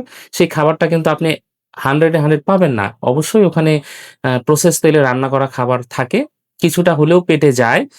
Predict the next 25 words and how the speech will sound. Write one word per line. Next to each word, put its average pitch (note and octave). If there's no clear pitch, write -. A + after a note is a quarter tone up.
So C#3
আমি E3+
যথাসম্ভব F3
এড়িয়ে D#3
চলার D#3
চেষ্টা D#3
করেছি, D3+
তারপরও D3
আলহামদুলিল্লাহ E3+
আমি D#3+
ভালো D3
আছি। C#3
কিন্তু F3+
আমি F3
দেখেছি G#3
আমার E3+
যারা F3+
সহযাত্রী E3
ছিলেন, D3+
আমার C#3
সাথে C3+
যারা C#3
বিজনেস C3
কনফারেন্সে C3+
ছিলেন, E3+